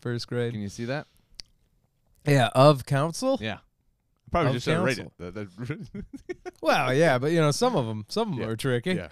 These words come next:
Speaker 1: Yeah, I might be dyslexic, but a few of these are softballs. <laughs> Come on. Like,
Speaker 2: Yeah.
Speaker 1: I'm almost thirty. I've,
Speaker 2: Yeah.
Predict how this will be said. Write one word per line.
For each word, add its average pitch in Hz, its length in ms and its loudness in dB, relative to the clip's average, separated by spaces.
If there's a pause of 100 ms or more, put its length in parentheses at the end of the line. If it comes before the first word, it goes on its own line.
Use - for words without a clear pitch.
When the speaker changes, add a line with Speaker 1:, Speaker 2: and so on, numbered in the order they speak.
(460)
Speaker 1:
Yeah, 277 200 4
I 208 40 4
might 254 180 6
be 185 140 4
dyslexic, 151 680 0
but 135 120 -2
a 139 40 -4
few 226 220 -2
of 135 80 0
these 120 220 -2
are 120 40 -4
softballs. 175 840 4
<laughs> - 20 -20
Come 226 200 0
on. 180 340 4 (460)
Like, 277 380 2
Speaker 2:
Yeah. 117 140 -6 (360)
Speaker 1:
I'm 220 240 0
almost 202 480 4
thirty. 190 420 4
I've, 202 180 2
Speaker 2:
Yeah. 208 100 -4